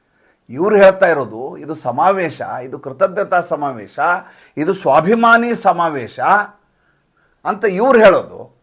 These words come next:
ಅಲ್ಲಿ ನೋಡಿದ್ರೆ ಮದ್ಯದ ಅಂಗಡಿ ಮುಂದೆ ಗಿಜುಗುಡ್ತಾ ಇದ್ರು ಜನ. ಯಾ-, ಬಸ್ಸಿನಿಂದ ಇಳಿದವ್ರು ಯಾರು ಅಲ್ಲಿ ಸಮಾವೇಶಕ್ಕೆ ಹೋಗಲ್ಲ, ಎಲ್ಲ,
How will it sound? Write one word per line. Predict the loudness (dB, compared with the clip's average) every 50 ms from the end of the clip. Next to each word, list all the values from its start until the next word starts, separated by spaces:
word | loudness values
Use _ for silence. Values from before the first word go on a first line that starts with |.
| _ _ _ _ _ _ _ 2
ಅಲ್ಲಿ | 4 4 6 6 4 4
ನೋಡಿದ್ರೆ | 4 4 2 4 4 4 4
ಮದ್ಯದ | 4 2 0 2 4 4 4 4
ಅಂಗಡಿ | 4 2 0 -2 -2
ಮುಂದೆ | -2 -2 -2 0 -2
ಗಿಜುಗುಡ್ತಾ | 0 0 -2 -4 -4 -2 0 2 2 2 4 4 4
ಇದ್ರು | 4 4 2 -2 -4
ಜನ. | -2 -2 -2 -2 -2 0
ಯಾ-, | 2 2 2 2 2 2
ಬಸ್ಸಿನಿಂದ | -2 -4 -4 -6 -8 -8 -6 -4 -2
ಇಳಿದವ್ರು | 0 0 2 2 2 2 0 2
ಯಾರು | 2 2 4 4 4 2
ಅಲ್ಲಿ | 0 -2 -6
ಸಮಾವೇಶಕ್ಕೆ | -10 -4 -2 -2 -2 -2 -4 -10 -12 -12 -12 -10
ಹೋಗಲ್ಲ, | -8 -6 -6
ಎಲ್ಲ, | -6 -6 -6 -6 -4 0